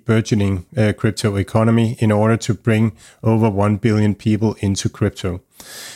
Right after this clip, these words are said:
Øhm, det er meget passende i, i dagens kontekst. Deres omsætning falder en lille smule, otte procent, til syv hundrede og otte millioner. De taber,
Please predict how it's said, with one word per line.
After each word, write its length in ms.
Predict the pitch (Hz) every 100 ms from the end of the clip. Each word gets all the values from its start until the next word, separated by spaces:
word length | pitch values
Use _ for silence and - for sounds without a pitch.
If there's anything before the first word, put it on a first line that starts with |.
| - -
Øhm, 640 | 113 110 107 101 104 104 95 - -
det 80 | 127
er 200 | 117 110
meget 420 | 123 120 117 117 -
passende 400 | 113 107 107 95
i, 280 | 101 101 -
i 60 | 101
dagens 380 | 113 107 98
kontekst. 720 | - 107 101 - 98 95 - - - - -
Deres 200 | 117 113
omsætning 480 | 123 127 139 120 117
falder 320 | - 127 117
en 140 | 95 95
lille 160 | 120
smule, 300 | 127 127 117
otte 180 | 110 120
procent, 380 | - 113 117 110
til 140 | - 113
syv 240 | - 113
hundrede 200 | 104 101
og 80 | 98
otte 240 | 123 127
millioner. 440 | 113 104 113 101 85
De 220 | 107 101
taber, 380 | - 107 95